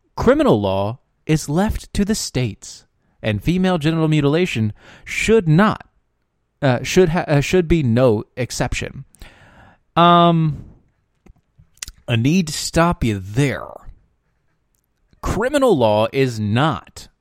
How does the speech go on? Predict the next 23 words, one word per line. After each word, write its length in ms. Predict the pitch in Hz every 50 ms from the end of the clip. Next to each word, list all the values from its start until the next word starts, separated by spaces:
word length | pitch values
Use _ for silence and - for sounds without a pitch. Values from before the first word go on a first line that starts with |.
| _ _ _ _ _ _ _ _ _ -
a 140 | 117 107
states' 580 | 101 - - - - 120 110 104 98 - - -
right 300 | 113 107 98 98 - - -
issue. 420 | 135 127 - - 127 - - - - _ _ _ _ _ _ _ _ _ _ _ _ _ _ _ _ _ _ _ _ _ _ _ _ _ _ _ _ _ _ _ -
Now, 240 | 123 120 107 98 107
there 200 | 113 123 120 117
are 140 | 107 104 101
many 720 | 104 107 113 127 185 269 269 247 170 117 104 101 104 117 -
laws 520 | - 113 104 95 95 101 113 143 - - - _ _ _ -
on 120 | 110 107
the 80 | 104 101
books 400 | 95 104 101 117 - - - - _ _ _ _
that 180 | - 110 107 104
are 180 | 104 101 98 - - - _ _ _
delegated 400 | - 113 101 101 104 101 101 98
by 100 | 101 98
the 80 | 104 104
states, 320 | - - 113 110 117 - - - - - - -
but 160 | 139 143 139
there 160 | - 196 - -
are 260 | 165 196 233 254 247
federal 800 | - - - 247 247 233 254 208 151 113 104 101 107 120 - _ _ _ _ _ _ _ _ _ _ _ _ _
criminal 800 | - - - - 175 214 196 143 113 101 98 98 101 107 117 -